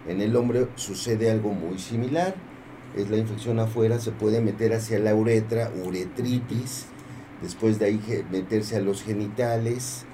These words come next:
eh, meterse a los testículos, al epidídimo, que es un tubo que conduce hacia los testículos, epididimitis,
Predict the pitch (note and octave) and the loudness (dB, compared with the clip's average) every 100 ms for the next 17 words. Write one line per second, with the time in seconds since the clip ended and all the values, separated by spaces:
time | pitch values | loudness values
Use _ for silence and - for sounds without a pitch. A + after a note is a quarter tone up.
0 | - - - - F#2 D#2+ - G2+ G2+ A#2 | -18 -20 -12 -4 -2 -2 -2 0 0 2
1 | A2+ B2 G2+ - F#2+ - B2 B2 - B2 | 0 0 -2 -2 -6 -6 -6 -6 -6 -6
2 | B2+ C3+ - - - - - - - E2 | -6 -8 -10 -14 -16 -18 -18 -18 -8 -4
3 | F#2 F2+ G2 - G2+ G2+ A#2+ A#2 A#2 A2+ | -4 -4 -6 -4 -4 0 0 0 0 -2
4 | A2 A2 A#2 A2+ A2 G#2+ - A#2 A2+ A2 | -2 -6 0 2 4 2 -2 -4 0 2
5 | G#2+ - - G2 F#2 G2+ A#2 A2+ A#2 C3+ | 0 -2 -6 -4 -2 -2 -2 -2 -2 -4
6 | C#3+ - - - - - F3 G2 - - | -4 -12 -18 -18 -18 -12 -6 -4 -4 -6
7 | F#2+ - G#2+ A2+ A2 - F#2+ - F#2+ F#2+ | -8 -8 -4 -2 -4 -4 -6 -4 -4 -4
8 | F2+ F#2+ G#2 B2+ B2 B2 B2+ - - | -4 -2 0 0 -2 -8 -10 -10 -12